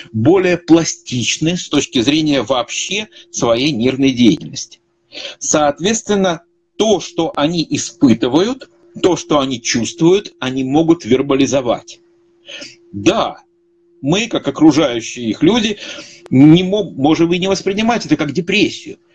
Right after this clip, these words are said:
Мы можем воспринимать как каприз или ещё как какие-то эмоциональные, скажем так, стрессы, да?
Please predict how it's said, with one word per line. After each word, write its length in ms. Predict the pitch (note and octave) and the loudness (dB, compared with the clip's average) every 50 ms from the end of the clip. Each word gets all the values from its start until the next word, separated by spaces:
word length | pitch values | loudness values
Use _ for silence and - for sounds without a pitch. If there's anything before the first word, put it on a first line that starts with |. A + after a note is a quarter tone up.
| _ _ _ | _ _ _
Мы 100 | B2 C3 | 0 2
можем 260 | C3 B2+ A#2 A#2+ B2 | 2 2 2 0 -2
воспринимать 460 | B2+ B2 - A#2+ A#2+ B2 A#2+ A#2 A#2 | -2 -2 -4 -4 -2 0 0 -2 -2
как 200 | - D#3 D#3+ - | -4 -6 -8 -4
каприз 600 | _ - G#3+ - - C3+ B2 B2+ B2+ A2+ - - - - - - | _ -6 -4 -2 -4 -4 -4 -6 -8 -10 -10 -12 -14 -16 -20 -4
или 160 | - B2 B2+ D#3+ | 0 2 2 2
ещё 300 | F3 D#3+ - - G3+ F#3 | 2 0 0 0 -2 -2
как 200 | - E3 - _ | -2 -6 -8 _
какие-то 480 | - D#3 - - - D3+ C#3 - C#3+ | -6 -8 -4 0 2 2 4 4 2
эмоциональные, 760 | C3+ C3 C#3+ C#3+ - - D3 C#3+ D3+ D3 C3+ B2 A#2 A#2+ A2+ | 2 2 0 0 0 -2 -2 0 0 0 -2 -2 -4 -6 -6
скажем 360 | A2 - - B2 G#2+ B2 A2+ A2+ | -6 -6 -6 -4 -4 -4 -4 -4
так, 200 | - A#2+ - - | -6 -6 -6 -8
стрессы, 560 | - - - D4 C#4+ - - - - - F3 | -8 -4 -2 0 0 0 -2 -6 -10 -10 -4
да? 220 | G3 F#3 A3 - | -2 -2 -2 -4